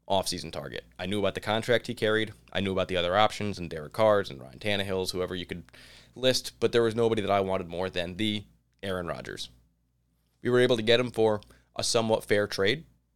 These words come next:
I think it's worth noting that we were willing to trade a first-round pick in this year if Aaron Rodgers played sixty-five percent or more of the snaps. He didn't, so that becomes a second-round pick in next year's draft for the Green Bay Packers. The Jets retain that first-round pick, and who knows?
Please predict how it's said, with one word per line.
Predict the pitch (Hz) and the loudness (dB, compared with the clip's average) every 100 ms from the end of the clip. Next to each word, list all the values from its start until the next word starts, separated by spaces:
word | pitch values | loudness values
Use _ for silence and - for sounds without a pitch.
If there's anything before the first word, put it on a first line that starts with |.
| _ _ _ - | _ _ _ -10
I | 107 | 0
think | 110 | 2
it's | 104 | 2
worth | 104 101 | 0 0
noting | 95 101 117 | 0 0 0
that | 101 - - - - - _ _ _ _ | -2 -4 -14 -20 -20 -20 _ _ _ _
we | 117 | 0
were | 110 107 | 2 4
willing | 110 107 | 6 4
to | 107 | 2
trade | 98 107 98 - | -2 0 0 -2
a | 90 | -4
first-round | - 110 104 110 101 92 | -2 -2 0 0 -2 -2
pick | 117 | -4
in | 104 | -2
this | 104 98 | -4 -2
year | 110 | -2
if | 98 | 0
Aaron | 95 95 | 0 0
Rodgers | 92 92 - | -2 -2 -4
played | 95 87 | -4 -4
sixty-five | - - 95 101 98 - | -6 -8 -6 -2 -2 -4
percent | 92 98 95 | -6 -4 -2
or | - 104 | 0 0
more | 95 92 98 | 0 0 0
of | 92 | -2
the | |
snaps. | 90 85 95 - - - _ _ _ | -6 -4 -6 -6 -12 -16 _ _ _
He | _ 95 | _ -6
didn't, | 92 127 147 | -4 -4 -4
so | 98 | -4
that | 92 - | -2 -4
becomes | - 95 | -6 -8
a | 76 | -2
second-round | - 131 135 110 104 | 0 0 -2 -2 -2
pick | - 113 - | -2 -4 -4
in | 98 | -4
next | 98 - | -6 -6
year's | 98 - | -8 -4
draft | 92 95 | -2 -2
for | 95 | -4
the | |
Green | 95 98 | -6 -4
Bay | 90 | -4
Packers. | 90 82 - 139 - - _ | -2 -2 -2 -6 -8 -12 _
The | 98 | -8
Jets | 90 95 101 | -2 -2 -2
retain | - 127 135 | -2 0 2
that | 117 110 | 0 -2
first-round | 107 101 101 95 | -2 0 0 0
pick, | - 98 - - _ _ _ | 0 -2 -4 -20 _ _ _
and | 110 | -2
who | 147 | 2
knows? | 190 190 | 2 0